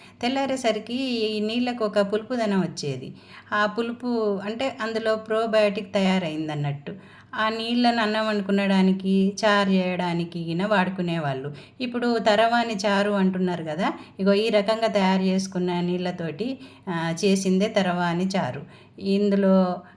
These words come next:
ఆ, అప్పుడు బియ్యం తీసినాం, తీస్తాం కదా వారం తర్వాత, అందులో ఒక, ఆ, పోక, పసుపు కొమ్ము, కొన్ని బియ్యం గింజలు, ఒక రూపాయి కాయను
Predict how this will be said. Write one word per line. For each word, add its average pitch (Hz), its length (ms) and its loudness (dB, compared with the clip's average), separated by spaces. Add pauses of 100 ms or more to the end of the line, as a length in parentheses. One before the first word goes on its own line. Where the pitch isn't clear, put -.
ఆ, 170 80 -2
అప్పుడు 175 320 0
బియ్యం 214 360 0
తీసినాం, 196 420 2
తీస్తాం 180 520 -2
కదా 170 180 -2
వారం 180 240 0
తర్వాత, 180 420 0
అందులో 185 460 0
ఒక, 165 560 -4 (460)
ఆ, 151 320 -6
పోక, 175 580 0
పసుపు 180 260 -4
కొమ్ము, 165 680 -4
కొన్ని 180 540 0 (320)
బియ్యం 175 360 -2
గింజలు, 170 400 -2
ఒక 196 260 -4
రూపాయి 170 380 -4
కాయను 160 460 -6